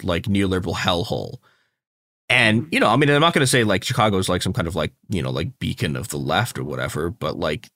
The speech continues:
the city is just different after it. And they, and it wasn't just the one on strike. They kept,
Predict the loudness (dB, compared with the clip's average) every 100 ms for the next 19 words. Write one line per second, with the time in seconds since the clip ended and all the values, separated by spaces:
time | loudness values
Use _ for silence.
0 | _ _ _ -4 0 2 2 2 2 0
1 | -2 -2 -4 -6 -2 -2 0 -2 -2 -8
2 | -8 -10 -4 -2 -2 0 2 2 2 0
3 | 0 0 0 0 -2 -4 -4 -4 -6